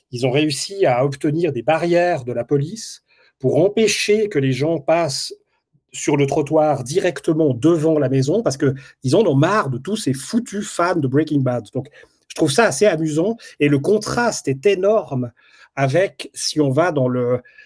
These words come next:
le, ce qu'ils appellent le Old Town de Albuquerque, qui est donc le, le, le quartier historique hispanique, hein, de l'époque hispanique, où il y a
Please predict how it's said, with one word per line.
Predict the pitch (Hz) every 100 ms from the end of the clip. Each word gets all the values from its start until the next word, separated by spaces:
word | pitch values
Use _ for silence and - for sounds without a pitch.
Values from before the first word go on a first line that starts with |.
| _ -
le, | 120
ce | -
qu'ils | 143
appellent | 143 147 131
le | 139
Old | 151 165 139
Town | 135 151 151 135 127 135
de | 117 131
Albuquerque, | 135 127 131 135 131 - 170
qui | 170
est | 120
donc | 113 -
le, | 120 110 - _ _ _
le, | - 143
le | 123
quartier | 135 131 - 127
historique | 123 - 135 127 135 135 120 -
hispanique, | 135 - 143 165 180 - -
hein, | 117 135
de | 139
l'époque | 131 135 156 -
hispanique, | - 123 135 - _ _ - _ _
où | 196 247 254
il | 151 131
y | 139
a | 175 247